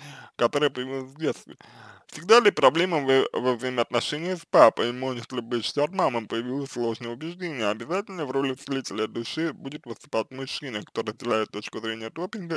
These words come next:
и сможет помочь разобраться. Довольно, а, такой интересный вопрос в смысле того, что, а,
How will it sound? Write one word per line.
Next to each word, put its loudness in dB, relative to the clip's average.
и -16
сможет -10
помочь -8
разобраться. -2
Довольно, 6
а, 10
такой 0
интересный 4
вопрос 2
в -20
смысле -4
того, 2
что, 0
а, 12